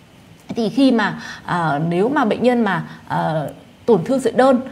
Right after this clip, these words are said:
à, gen pap mà sửa chữa được thì, ờ, thì là một ok. Nhưng có, có những trường hợp cái gen pap nó không, không sửa chữa được và cái sự, đứt gãy sợi đơn đã xảy ra. Khi đó thì nếu như cái tế bào bình thường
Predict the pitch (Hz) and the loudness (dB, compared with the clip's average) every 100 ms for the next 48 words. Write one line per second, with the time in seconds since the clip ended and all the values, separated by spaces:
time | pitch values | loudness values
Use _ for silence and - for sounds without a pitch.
0 | - - 185 170 254 247 240 320 349 - | -12 -4 -4 0 2 2 0 -2 -4 -2
1 | 180 170 - - - - - 196 269 262 | 0 0 -2 -8 -20 -2 2 2 4 2
2 | 220 - - - - - - - 214 180 | 2 0 -14 -20 -20 -20 -20 -6 -2 0
3 | 170 165 156 143 - - 170 160 123 - | 0 -2 -2 -4 -8 -6 -4 -4 -4 -2
4 | 226 226 226 - - 240 240 - - 196 | -2 -2 -6 -10 -4 -4 -4 -4 -2 0
5 | 269 277 226 214 - 180 240 240 262 302 | 0 0 2 4 2 0 -2 -2 -4 -4
6 | - 180 277 254 247 - - - 254 240 | -6 -4 0 0 0 -6 -14 -4 -2 0
7 | 143 247 247 220 156 196 185 - - 262 | -2 0 4 2 2 0 0 -6 -8 -6
8 | 254 - - 254 302 - 226 233 151 - | -6 -6 -2 -2 -2 -2 0 0 -2 -4
9 | 160 190 233 - - - - - - 311 | -2 2 0 -2 -12 -18 -20 -20 -8 0
10 | 302 208 233 - - 208 208 277 285 226 | 2 2 0 -4 -2 2 2 0 0 0
11 | 254 233 202 196 220 208 165 | 2 2 2 2 4 4 2